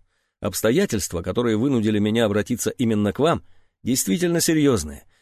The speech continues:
и, как мне кажется, только вы в состоянии повлиять на сложившуюся ситуацию. Дело в том, что в классе, где учится мой сын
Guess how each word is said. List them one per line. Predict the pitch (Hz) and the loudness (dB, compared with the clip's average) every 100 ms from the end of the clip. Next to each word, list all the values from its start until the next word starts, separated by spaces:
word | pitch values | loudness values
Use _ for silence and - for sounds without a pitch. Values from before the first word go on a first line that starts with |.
| _ | _
и, | 107 | 0
как | 147 127 | 0 2
мне | 120 | 2
кажется, | 110 156 143 139 147 | 2 0 0 0 0
только | 147 143 143 | 2 0 0
вы | 135 165 | 0 0
в | 139 | -2
состоянии | 110 - 110 123 117 104 | -4 -2 0 2 0 0
повлиять | 104 98 104 120 117 | 0 0 2 2 0
на | 101 | -4
сложившуюся | 95 98 85 92 - 95 95 | -2 -2 -4 -4 -4 -6 -4
ситуацию. | - 113 131 143 - - - _ _ _ _ _ _ | -8 -2 0 0 -2 -10 -16 _ _ _ _ _ _
Дело | 98 170 180 | 0 2 2
в | - | 0
том, | 165 | 0
что | 151 156 | 2 0
в | - | 0
классе, | 185 185 - | 0 2 0
где | 110 120 - | 0 0 0
учится | 156 127 - 123 - | -2 -2 0 0 0
мой | 117 123 | 0 0
сын | 110 143 | 0 0